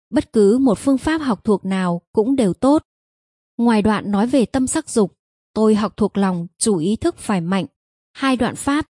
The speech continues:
trong việc vượt qua việc nghiện thuốc lá, và một số đoạn đầu tiên của phần Luyện công vì sao không tăng công, tổng cộng hơn mười trang trong cuốn Chuyển Pháp Luân. Tôi nhận ra rằng điều này có lợi ích to lớn,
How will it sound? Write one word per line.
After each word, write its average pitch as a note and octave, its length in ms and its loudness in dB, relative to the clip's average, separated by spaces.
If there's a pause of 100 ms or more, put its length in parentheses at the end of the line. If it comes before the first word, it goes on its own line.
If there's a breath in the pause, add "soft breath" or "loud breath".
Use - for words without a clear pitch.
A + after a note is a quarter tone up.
trong B3 220 -2
việc A3 280 0
vượt G3 260 0
qua A3+ 280 -2
việc G3+ 240 -2
nghiện G3+ 180 -2
thuốc D4+ 220 -2
lá, G3+ 340 -2 (520)
và G#3+ 240 -2
một G#3 140 0
số G3+ 200 0
đoạn A3+ 260 0
đầu G3+ 140 2
tiên C4+ 320 2
của F#3+ 140 0
phần F3 380 -2 (420)
Luyện A#3+ 240 2
công B3+ 320 0
vì G3 160 0
sao A#3 300 -4
không A#3 240 -4
tăng A3+ 200 -4
công, A#3+ 320 0 (440)
tổng F#3 180 -2
cộng F#3+ 300 -2
hơn A#3+ 340 -2
mười G3 180 2
trang A3+ 420 -4
trong A3 200 -4
cuốn G3 220 -2
Chuyển A3+ 220 -2
Pháp C4 220 -4
Luân. A#3 300 2 (1000)
Tôi C#4 160 2
nhận C4+ 220 0
ra B3 240 -4
rằng F#3 340 -4 (240)
điều G#3 160 2
này F#3 380 -2
có F#3 140 -2
lợi A#3+ 240 0
ích - 240 -4
to A3+ 160 2
lớn, G3+ 320 4